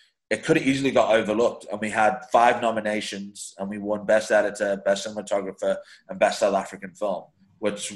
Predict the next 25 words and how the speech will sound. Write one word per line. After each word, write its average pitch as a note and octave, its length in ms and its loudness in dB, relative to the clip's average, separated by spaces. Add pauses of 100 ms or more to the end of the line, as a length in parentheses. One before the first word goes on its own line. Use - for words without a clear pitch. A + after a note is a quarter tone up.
w-, A2 300 -10
me A#2 140 -2
and A2 80 0
my G2+ 100 4
producer G2+ 420 -4
were, G2 120 -2 (100)
like, E2 100 -4
super - 340 -8
shocked - 480 -2 (420)
because, G2 580 -4 (280)
w-, G#2+ 200 -16 (380)
you A#2+ 60 -4
know, G#2 300 0 (540)
who, A#2+ 140 -4 (200)
you A#2+ 60 0
know, A2 100 6
whoever A#2 400 6
made A2 280 2
those G#2+ 200 0
decisions G#2 800 -8 (500)
is G#2 180 -8
great, B2 400 2
because G2 340 -6
it G#2 120 -2
is, - 520 -4